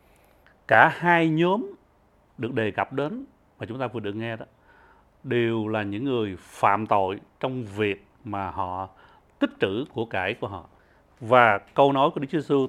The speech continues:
tiếp tục trong phần Kinh Thánh này là cho biết rằng vì của cải của các con ở đâu thì lòng các con cũng ở đó. Nhiều người họ đọc câu này xong rồi thì họ lại suy nghĩ câu nào theo cái ý ngược lại.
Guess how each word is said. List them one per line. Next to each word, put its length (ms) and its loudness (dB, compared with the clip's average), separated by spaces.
tiếp 160 0
tục 240 0
trong 120 -6
phần 140 -4
Kinh 120 -4
Thánh 180 -2
này 240 0
là 80 -4
cho 140 0
biết 200 0
rằng 240 0
vì 240 2
của 380 6
cải 440 4
của 100 2
các 140 2
con 160 4
ở 80 4
đâu 280 4
thì 160 -6
lòng 400 0
các 160 -2
con 200 -2
cũng 80 -12
ở 100 -8
đó. 100 -12
Nhiều 200 12
người 360 12
họ 120 6
đọc 260 10
câu 180 10
này 260 6
xong 300 4
rồi 200 6
thì 240 0
họ 300 2
lại 420 2
suy 220 6
nghĩ 220 2
câu 180 6
nào 240 2
theo 140 -4
cái 120 -2
ý 120 2
ngược 220 0
lại. 200 -4